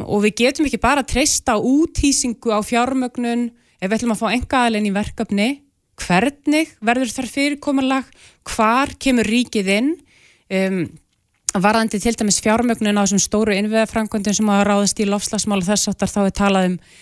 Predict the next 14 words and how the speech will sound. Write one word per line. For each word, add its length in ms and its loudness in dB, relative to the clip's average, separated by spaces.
um 220 0
arð 320 0
af 80 0
sölu 300 0
bankanna, 560 -2
en 80 -2
ég 80 -2
menn, 80 -4
þú 120 0
selur 360 0
ekki 160 -4
sama 260 2
bankan 420 -2
tvisvar. 540 -2